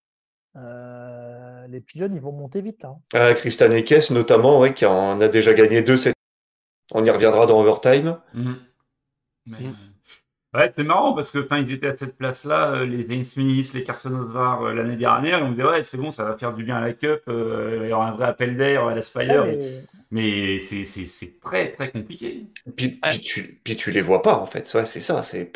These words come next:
Speaker 1: Ouais.
Speaker 4: Ouais, mais quelque part, est-ce que c'est pas tant mieux, en fait ?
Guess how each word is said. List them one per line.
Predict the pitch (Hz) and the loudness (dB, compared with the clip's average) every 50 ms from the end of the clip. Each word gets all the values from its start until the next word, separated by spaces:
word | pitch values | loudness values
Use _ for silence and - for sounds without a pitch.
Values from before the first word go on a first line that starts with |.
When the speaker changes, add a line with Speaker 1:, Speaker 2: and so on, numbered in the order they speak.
| - - - | -18 -14 -12
Speaker 1:
Ouais. | 165 151 131 - _ _ _ _ _ _ _ _ | -12 -12 -12 -14 _ _ _ _ _ _ _ _
Speaker 4:
Ouais, | - 208 285 | -4 -4 -2
mais | 285 254 170 156 165 - _ _ _ | -2 0 0 0 -2 -4 _ _ _
quelque | - 196 190 180 - - | -4 -4 -4 -4 -4 -8
part, | 156 - - 160 156 151 143 131 127 120 - _ _ _ _ _ _ _ _ _ _ _ _ - | -10 -4 -2 0 0 2 0 -2 -6 -12 -18 _ _ _ _ _ _ _ _ _ _ _ _ -8
est-ce | 156 165 165 - - - | -8 -6 -6 -6 -8 -10
que | - - 226 240 262 302 330 330 | -6 -4 -4 -2 -2 -2 -2 -4
c'est | 285 - - - - - - - - - | -6 -8 -12 -16 -16 -16 -16 -14 -12 -8
pas | 160 - 180 | -4 -4 -4
tant | - 160 151 | -2 -4 -4
mieux, | 139 135 127 123 113 | -4 -4 -6 -6 -8
en | 110 | -10
fait ? | 107 - - - - - _ | -14 -18 -20 -20 -20 -20 _